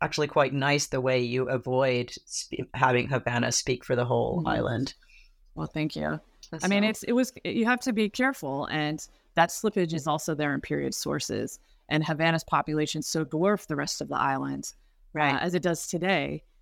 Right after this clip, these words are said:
Speaker 2: Um, so it was important to go to local sources and go to sources from Santiago de Cuba or the, say, the city council minutes from Santa Clara to sort of disaggregate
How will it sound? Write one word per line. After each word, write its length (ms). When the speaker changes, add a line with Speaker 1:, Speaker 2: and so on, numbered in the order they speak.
Speaker 2:
Um, 500
so 480
it 100
was 220
important 680
to 340
go 240
to 180
local 400
sources 880
and 240
go 160
to 140
sources 300
from 100
Santiago 400
de 100
Cuba 540
or 600
the, 220
say, 280
the 80
city 260
council 560
minutes 380
from 140
Santa 280
Clara 340
to 100
sort 200
of 80
disaggregate 840